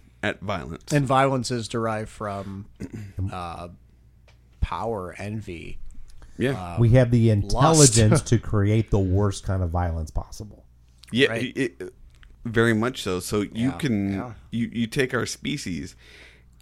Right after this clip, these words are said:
Speaker 1: and say we got killed by saber tigers. I'm just pulling shit out of the air.
Speaker 3: Mm-hmm.
Speaker 1: Saber tigers when we were living in the cave.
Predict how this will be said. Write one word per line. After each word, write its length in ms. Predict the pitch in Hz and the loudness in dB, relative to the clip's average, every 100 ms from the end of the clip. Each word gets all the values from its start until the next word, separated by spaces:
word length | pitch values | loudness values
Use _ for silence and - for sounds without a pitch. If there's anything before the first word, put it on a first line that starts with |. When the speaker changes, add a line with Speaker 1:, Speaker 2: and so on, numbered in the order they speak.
| - | -4
Speaker 1:
and 640 | 104 101 101 98 95 - _ _ _ | -2 -2 -2 -4 -6 -12 _ _ _
say 220 | - 123 | 0 2
we 180 | 120 113 | 4 2
got 300 | 107 101 - | 2 0 -2
killed 420 | - 113 104 98 | -4 -2 -2 -2
by 300 | 92 95 85 - _ _ _ _ _ _ - | -4 -4 -4 -10 _ _ _ _ _ _ -18
saber 380 | - 131 117 110 | -4 0 2 2
tigers. 440 | - 104 98 95 | 2 2 0 -2
I'm 160 | 107 110 | -2 -2
just 260 | 90 - - | -4 -10 -8
pulling 280 | 98 95 | -6 -6
shit 220 | 92 - 98 | -6 -8 -6
out 120 | 90 | -6
of 60 | |
the 100 | 87 | -2
air. 80 | 98 110 | 0 -2
Speaker 3:
Mm-hmm. 60 | 101 - | -4 -6
Speaker 1:
Saber 220 | - 113 | -4 0
tigers 480 | - 110 101 98 104 | 2 2 0 -4 -4
when 160 | 104 | -4
we 60 | 104 | -2
were 120 | 104 | -2
living 180 | 104 92 | -2 -4
in 60 | 95 | -8
the 60 | |
cave. 540 | - 131 110 95 - | -6 -4 -4 -6 -10